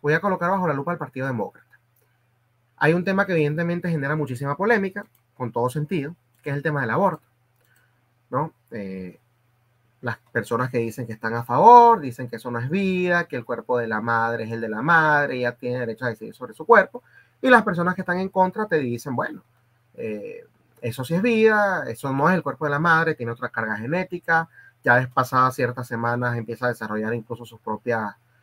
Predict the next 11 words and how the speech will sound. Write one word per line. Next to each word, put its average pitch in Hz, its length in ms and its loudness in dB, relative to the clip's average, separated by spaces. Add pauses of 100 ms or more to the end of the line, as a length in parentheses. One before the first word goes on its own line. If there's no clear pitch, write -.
(280)
em, 95 680 -8 (320)
sus - 200 -20
propios 113 580 -2
órganos, 165 1000 6
sistema 123 260 -8
nervioso, 156 400 0
etcétera, 196 360 2
todo 262 140 6
lo 254 40 4
que 202 80 0
conocemos. - 380 -6